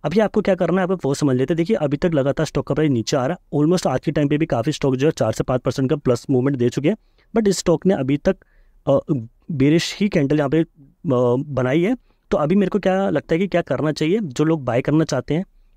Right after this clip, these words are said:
वो क्या कर सकते हैं, इस लेवल तक का वेट कर सकते हैं। मुझे लगता है कि स्टॉक प्राइस और नीचे आ सकता है, क्योंकि यहाँ पे एक डिमांड जोन क्रिएट हुआ था। यहाँ से देखिए, आप देखिए यहाँ से रिजेक्शन सब खाया था,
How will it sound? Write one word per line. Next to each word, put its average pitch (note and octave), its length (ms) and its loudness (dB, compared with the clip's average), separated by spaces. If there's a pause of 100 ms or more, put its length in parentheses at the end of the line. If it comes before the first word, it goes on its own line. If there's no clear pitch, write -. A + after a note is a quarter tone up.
(100)
वो D3 120 -2
क्या F#3 120 0
कर D3+ 60 0
सकते - 220 -4
हैं, - 100 -4
इस G3+ 160 -2
लेवल D#3 180 2
तक D#3+ 80 0
का F3+ 100 0
वेट B2 200 0
कर A2+ 100 -2
सकते A2 200 -2
हैं। - 20 4
मुझे D3+ 100 2
लगता D#3+ 180 -4
है E3+ 40 2
कि F#3 100 0
स्टॉक C#3 320 -4
प्राइस D3+ 240 0
और C3 160 0
नीचे D#3 200 0
आ B2 40 0
सकता B2 220 -2
है, A#3 60 -6 (340)
क्योंकि G#3 160 0
यहाँ D3 220 0
पे G3 100 0
एक D#3+ 80 -2
डिमांड B2 360 2
जोन E3+ 200 0
क्रिएट D#3+ 240 0
हुआ D3+ 160 -2
था। A3+ 100 -2
यहाँ C3+ 280 -4
से - 120 -2
देखिए, D#3 200 2
आप D3 60 2
देखिए D3 220 0
यहाँ C#3+ 100 2
से D#3+ 120 0
रिजेक्शन B2 360 0
सब E3 180 -2
खाया A#2 200 -2
था, G#3+ 160 -2